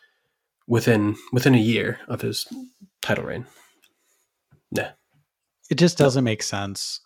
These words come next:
Speaker 2: Um, and just having him win to win in Grand Ra-, Gra-, at Grand Slam, I almost said in Grand Rapids.
Speaker 1: Oh,
Speaker 2: Uh, at Grand Slam
Speaker 1: almost.
Speaker 2: is just, I don't know, it's just a goofy idea. I will say, if they were to run that, I'm sure it would be a great program.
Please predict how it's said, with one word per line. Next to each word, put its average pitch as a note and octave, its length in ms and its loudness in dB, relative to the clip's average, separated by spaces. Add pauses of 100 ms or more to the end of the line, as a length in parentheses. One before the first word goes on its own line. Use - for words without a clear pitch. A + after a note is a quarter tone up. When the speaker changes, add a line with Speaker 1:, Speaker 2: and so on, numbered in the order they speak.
(120)
Speaker 2:
Um, F#2+ 640 -10 (500)
and A#2+ 100 -10
just - 180 -2
having E3+ 320 2
him E3 140 2
win A#2+ 340 0
to - 140 -8
win G2+ 240 -6
in F#2 140 -8
Grand F#2 340 -10
Ra-, F2+ 80 -10 (200)
Gra-, G2 140 -6
at G2 220 -4
Grand G2+ 260 0
Slam, F2+ 320 -4
I F2+ 40 -4
almost F#2+ 180 -4
said F#2 80 -6
in F2+ 140 -10
Grand E2+ 260 -6
Rapids. F2 500 -10 (520)
Speaker 1:
Oh, B2 180 4
Speaker 2:
Uh, F#2 100 -8
at G2 140 -8
Grand C3+ 240 2
Slam G#2 360 0
Speaker 1:
almost. F#2 60 -2 (120)
Speaker 2:
is - 40 -
just, - 240 -10 (840)
I G#2 60 -10
don't F2+ 140 -12
know, F2 180 -10
it's F2 200 -10
just - 260 -12 (200)
a - 60 -18 (1120)
goofy A#2 300 -8
idea. F#2+ 320 -8 (340)
I G3 140 6
will F#3+ 160 2
say, A#2 420 2
if C3+ 200 -10
they D3+ 120 0
were A2+ 340 -4
to - 180 -14
run F#2 220 -8
that, C#3 360 -2
I'm G#2+ 160 -4
sure A2+ 400 -4
it A2+ 40 0
would G#2+ 120 -2
be G#2+ 80 -4
a G2 40 -4
great F#2+ 320 -4
program. F#2+ 480 -2